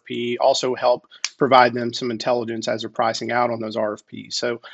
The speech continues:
you know, what I really enjoy doing for our company is just helping, um, our various customers, um, build out those pricing strategies that can be standardized out to the floor, um, so that their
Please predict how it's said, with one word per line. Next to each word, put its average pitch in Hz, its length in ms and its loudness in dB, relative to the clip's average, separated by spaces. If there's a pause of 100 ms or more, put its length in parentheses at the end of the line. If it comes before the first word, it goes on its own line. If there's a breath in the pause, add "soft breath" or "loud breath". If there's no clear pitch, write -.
(460 loud breath)
you 139 100 0
know, 131 80 4
what 151 140 8
I 147 80 10
really 143 300 4
enjoy 127 260 0
doing 127 400 -2
for 120 180 -2
our 139 140 4
company 120 420 -6
is 113 140 -4
just 117 220 -4
helping, 139 560 0 (360 soft breath)
um, 120 320 0
our 127 140 2
various 127 340 0
customers, 117 840 -4
um, 127 360 -10 (140)
build 156 200 4
out 135 180 6
those 131 160 -6
pricing 135 420 0
strategies 135 680 -6
that 117 200 -6
can 117 120 -8
be 113 100 -6
standardized 117 720 -2
out 117 180 -2
to 123 120 -6
the 113 80 -8
floor, 123 480 -8 (480 loud breath)
um, 123 360 4
so 135 280 2
that 123 340 6
their 123 240 0